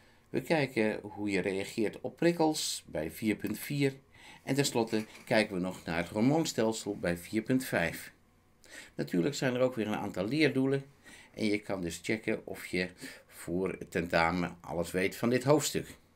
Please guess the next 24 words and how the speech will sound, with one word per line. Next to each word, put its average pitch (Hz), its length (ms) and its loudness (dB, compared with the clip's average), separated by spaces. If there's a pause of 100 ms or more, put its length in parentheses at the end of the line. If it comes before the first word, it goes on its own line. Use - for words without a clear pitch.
(1200)
Je - 120 4
moet 175 400 4
de 110 420 6
delen 147 340 4
van 98 180 -2
de 98 180 -2
zintuigen 127 840 6
in 92 120 -4
een - 120 0
afbeelding 113 600 4
kunnen 135 240 4
benoemen. 180 400 4 (640)
Je 90 120 -4
moet 90 120 -2
de 87 80 -2
werking 185 400 2
van 160 160 0
die 156 120 0
delen 135 300 6
van 131 120 0
die 127 100 2
zintuigen 113 600 2
kunnen 90 280 -2
beschrijven. 131 680 2